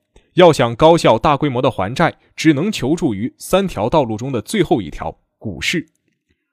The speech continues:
中国这些年的历次股市牛市，其中多少都有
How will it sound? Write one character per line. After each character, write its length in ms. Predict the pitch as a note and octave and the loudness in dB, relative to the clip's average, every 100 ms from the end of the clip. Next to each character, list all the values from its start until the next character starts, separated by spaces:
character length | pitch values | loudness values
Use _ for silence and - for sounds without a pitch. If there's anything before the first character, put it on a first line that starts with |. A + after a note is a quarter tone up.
| _ _ _ | _ _ _
中 180 | G3+ G#3+ | 0 2
国 180 | D3+ E3 | 4 4
这 100 | E3+ | 4
些 100 | D#3+ | 4
年 160 | C3+ D3 | 0 0
的 80 | |
历 240 | D3 F#3 C3 | 0 0 -2
次 200 | - C3+ | 0 -2
股 220 | A2 F#2+ | -4 -6
市 160 | - C3 | -4 -4
牛 220 | G2 C#3+ | -4 -4
市， 240 | D3+ - - | -2 -4 -4
其 160 | F3 | -6
中 200 | F#3 G#3+ | -4 -4
多 220 | G3+ A3 | -2 0
少 200 | G3+ G2+ | 2 0
都 200 | B2 E3 | 0 0
有 200 | C3 F2+ | 0 -2